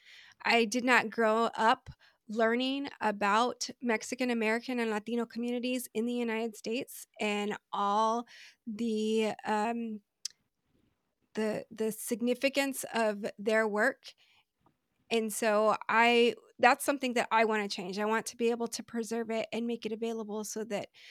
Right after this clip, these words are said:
other kids like me when I was that age or my son's age, um, can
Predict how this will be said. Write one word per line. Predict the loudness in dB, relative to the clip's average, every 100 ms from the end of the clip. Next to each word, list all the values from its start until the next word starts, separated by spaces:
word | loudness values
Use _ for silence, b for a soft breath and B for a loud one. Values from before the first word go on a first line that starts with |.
| B B -20 0
other | 4 6 4
kids | 2 2 4 4 0 -6 -14 b b b _ 0
like | 6 6 4 -4
me | -2 0 2 2 0 0
when | -2 0
I | 0
was | 0
that | 2 2
age | 2 2 2 0 -2 -4
or | -4 -2 -2 -2 0 0 -2 -4
my | -6 -4
son's | -2 -2 -4 0
age, | 2 2 -2 -6 B B B B -10
um, | -6 -6 -8 _ -6
can | 0 0 0 -4